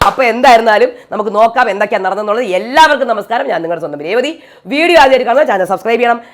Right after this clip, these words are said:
ലൈക്ക് ചെയ്യണം, ഹൈപ്പ് ചെയ്യണം. So ഇവിടെ, ആ, തുടക്കം തൊട്ട് ഞാൻ നിങ്ങൾക്ക് ഒന്നും കൂടെ ക്ലാരിറ്റി ഉണ്ടാക്കി തരാം.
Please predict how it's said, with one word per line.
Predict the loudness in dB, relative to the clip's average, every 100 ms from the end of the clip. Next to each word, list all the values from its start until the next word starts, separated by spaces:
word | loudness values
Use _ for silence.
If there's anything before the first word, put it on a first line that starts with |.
| _
ലൈക്ക് | 0 2 2 0
ചെയ്യണം, | -2 -2 -2 -8 _ _ 0
ഹൈപ്പ് | 2 4 2 -6
ചെയ്യണം. | -4 -2 -2 -6 -12 -12 4
So | 4 4 -6 -6
ഇവിടെ, | 0 4 6 4 0 _ _ _ 0
ആ, | 0
തുടക്കം | 2 0 2 0
തൊട്ട് | 0
ഞാൻ | 0
നിങ്ങൾക്ക് | 0 -2 -2
ഒന്നും | -4 -2
കൂടെ | -4
ക്ലാരിറ്റി | 0 0 0 -2
ഉണ്ടാക്കി | -4 -2 -2
തരാം. | -2 -2